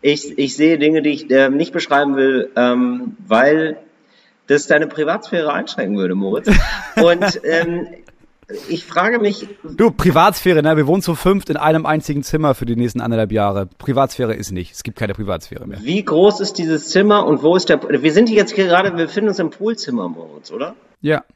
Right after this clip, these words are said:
Speaker 2: wir sitzen quasi gemeinsam auf dem Pool. Also der Pool,
Speaker 1: Wirklich, ne?
Speaker 2: das reine Becken ist zweiunddreißig, äh, Quadratmeter groß. Jetzt sag ich mal, ich hab da am Rand noch mal eineinhalb Meter rüber gebaut, mal acht Meter. Also wir sind hier bei ungefähr,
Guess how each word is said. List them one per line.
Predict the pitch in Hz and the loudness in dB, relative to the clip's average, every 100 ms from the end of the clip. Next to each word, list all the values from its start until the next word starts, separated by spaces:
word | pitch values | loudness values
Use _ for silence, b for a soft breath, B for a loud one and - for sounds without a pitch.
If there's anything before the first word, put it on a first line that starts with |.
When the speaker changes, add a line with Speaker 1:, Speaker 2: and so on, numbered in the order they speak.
| - | -6
Speaker 2:
wir | 127 | -2
sitzen | 143 190 233 | 0 0 0
quasi | 165 180 170 | 2 0 0
gemeinsam | 151 135 160 170 165 | 0 2 2 0 -2
auf | - 156 190 | 2 2 2
dem | - 156 143 | -4 -6 -4
Pool. | - 139 - - - | -4 -4 -8 -14 -10
Also | 113 123 | -8 -2
der | 135 | -2
Pool, | 127 - 208 | 4 4 6
Speaker 1:
Wirklich, | 214 208 | 4 4
ne? | - | 2
Speaker 2:
das | 156 127 | 0 2
reine | 175 233 202 | 2 4 2
Becken | - 180 - 110 92 - - | 2 0 2 -6 -8 -14 -18
ist | - 139 131 - | -6 -2 -2 -4
zweiunddreißig, | - 139 156 151 156 143 - - - | 0 0 2 2 0 -4 -14 -18 -6
äh, | 131 | -4
Quadratmeter | 123 135 131 139 123 | -2 0 2 0 -4
groß. | 113 107 123 185 285 - - b b b b b b b b b - | -6 -2 -2 -2 -6 -12 -16 b b b b b b b b b -8
Jetzt | 127 | -4
sag | 147 196 | -2 -2
ich | 190 | -2
mal, | 180 170 170 | 0 2 2
ich | |
hab | 175 160 | 0 0
da | 165 | 0
am | 151 | 0
Rand | 139 151 196 | 0 0 0
noch | 160 | 0
mal | 156 151 | 2 0
eineinhalb | - 156 156 156 | 2 0 2 0
Meter | - 147 139 | -2 0 0
rüber | 127 175 208 | -2 -2 -2
gebaut, | 175 156 156 151 160 160 151 - | -4 -4 0 2 4 2 0 -4
mal | 127 135 143 | -4 0 -2
acht | - 139 135 - | -2 -4 -4 -6
Meter. | 135 147 151 | -4 -2 0
Also | 143 147 | 0 0
wir | 156 | -2
sind | 170 214 | -4 0
hier | 208 | 0
bei | 170 | 2
ungefähr, | 175 190 - 165 156 147 | 0 -2 -2 2 4 2